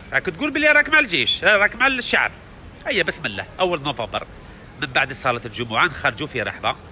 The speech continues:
هذا بدوي اللي زور ستة ملايين استمارات وندخلوا الحبس. ياه، راك تقول هكا قايد صالح،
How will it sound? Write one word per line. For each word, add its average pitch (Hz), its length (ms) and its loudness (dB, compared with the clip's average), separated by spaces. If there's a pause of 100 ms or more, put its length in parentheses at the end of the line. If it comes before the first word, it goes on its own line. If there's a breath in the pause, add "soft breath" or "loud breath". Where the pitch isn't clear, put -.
(360)
هذا 127 160 0
بدوي 98 380 -6 (320)
اللي 131 140 -2
زور 127 260 -4
ستة - 300 -12
ملايين 123 260 -2
استمارات 131 500 -4
وندخلوا 127 340 -8
الحبس. - 440 -12 (920)
ياه، 226 220 2 (320)
راك - 120 -12
تقول 185 260 -6
هكا 190 320 4
قايد 131 180 2
صالح، 95 240 -2